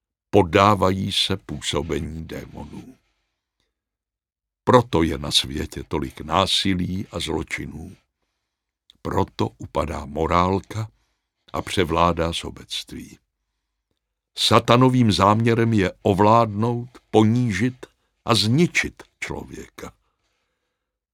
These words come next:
Příběh posedlých mužů je nadějí pro všechny, kteří upadli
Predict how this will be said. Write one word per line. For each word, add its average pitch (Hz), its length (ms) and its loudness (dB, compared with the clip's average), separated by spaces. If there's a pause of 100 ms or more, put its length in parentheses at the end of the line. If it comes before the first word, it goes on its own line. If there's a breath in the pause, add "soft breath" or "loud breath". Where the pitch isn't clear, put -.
(420)
Příběh 123 680 2
posedlých 113 580 2
mužů 95 420 0
je 87 140 2
nadějí 87 500 2
pro 80 200 -2
všechny, 90 440 -4
kteří 82 500 -6
upadli 85 540 0